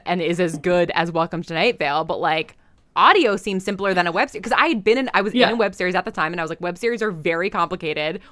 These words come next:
Speaker 1: way more complicated than they appear to be. So maybe I'll make a podcast." And, and, you know, I, I did pick a simpler idea that actually was a lot easier to execute than,
Speaker 2: Mm-hmm.
Speaker 1: you know, than a lot of other ideas. And it ended up working out in the end, but it was a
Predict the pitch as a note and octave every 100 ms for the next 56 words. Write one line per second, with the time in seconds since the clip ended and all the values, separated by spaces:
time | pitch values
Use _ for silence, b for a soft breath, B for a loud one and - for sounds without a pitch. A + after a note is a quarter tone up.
0 | - F#3 G3 G3 G3 F3 F#3 F3+ E3+ E3
1 | E3 D3+ E3 - - - F3+ A3 F3 D#3
2 | D3+ G3 b b b - F#3+ G3 G3 F#3+
3 | F#3 E3+ E3 F3 B3 B3 B B B C#4
4 | D4+ C#4+ F#4 F3+ E3 E3 - - F#3+ -
5 | G#3 F#3 G#3 F#3+ G#3 F#3 F3+ F3 E3+ D#3
6 | D3+ D#3 D#3 D3+ D3+ D#3 - D3+ D#3 D#3
7 | D3+ D3 - D#3+ D3+ D3+ F3+ - - -
8 | - D#3 - D#3 C#3+ D3 G#3 F#3+ D#3 C3
9 | - E3 E3 D#3 D3 D3+ D3+ D3 D3+ D3+
10 | C#3 C3 C3+ D3 - D3 E3 F3+ E3 E3+
11 | F3 G#3+ A#3+ F3+ D#3 E3+ - A4 G4+ G3+